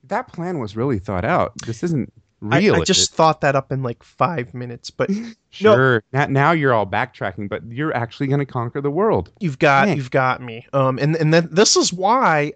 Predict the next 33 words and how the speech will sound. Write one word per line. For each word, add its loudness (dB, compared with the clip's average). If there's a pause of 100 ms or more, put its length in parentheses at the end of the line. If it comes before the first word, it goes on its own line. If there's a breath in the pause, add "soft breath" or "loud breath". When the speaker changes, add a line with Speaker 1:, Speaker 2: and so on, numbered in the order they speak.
(300)
Speaker 2:
I 2
can -4
only 0
do -2
the 0
podcast 0
once -4
a -6
month. -6
Speaker 1:
That's -20
why 2
you 2
don't 6
show 0
your 2
head. 0 (200)
Speaker 2:
Right, -8 (140)
because 2
the -2
rest 4
of -4
the -6
time 0
I'm -6
back -2
on -8
Planet -6
Doom -4 (120)
preparing 2
for -4
the -4
invasion. 0
<laughs> -14